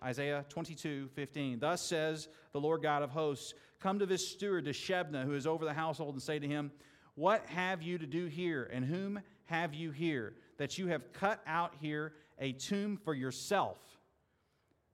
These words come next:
You who cut out a tomb on the height and carved a dwelling for yourself in the rock.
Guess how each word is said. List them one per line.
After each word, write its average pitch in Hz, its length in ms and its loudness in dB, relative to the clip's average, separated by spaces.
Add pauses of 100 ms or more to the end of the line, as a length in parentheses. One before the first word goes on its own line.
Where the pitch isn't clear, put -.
(160)
You 180 260 0
who 196 160 0
cut 196 280 2
out 185 160 4
a 156 40 0
tomb 196 380 -2
on 170 80 0
the 143 80 2
height 165 320 0
and 143 120 -6
carved 175 320 2
a 156 60 -6
dwelling 160 360 2
for 160 120 -2
yourself 139 640 0
in 143 80 0
the 135 100 0
rock. 139 400 4